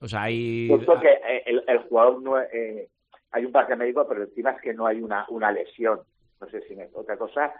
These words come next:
Speaker 2: es que imagínate que
Speaker 1: Bueno.
Speaker 2: le da un golpe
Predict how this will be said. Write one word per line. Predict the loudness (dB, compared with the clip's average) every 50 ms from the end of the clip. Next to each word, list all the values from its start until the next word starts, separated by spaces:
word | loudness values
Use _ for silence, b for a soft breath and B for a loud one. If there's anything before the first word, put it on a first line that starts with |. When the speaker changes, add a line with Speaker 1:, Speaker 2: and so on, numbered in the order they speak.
| B B B B B B B B B B B _
Speaker 2:
es | -14 -14 -6
que | 0 2 4 4 4
imagínate | 4 2 -2 -4 -6 -4 -2 -2 -2 0 0 0 0 0 -2
que | -4 -6 -4 -4 -2 -2 -2 -2 -2 -4 -6
Speaker 1:
Bueno. | -6 -6 -6 -4
Speaker 2:
le | -4 -4
da | -4
un | -4 -4
golpe | -6 -6 -6 -6 -4 -2 0 0 0 -2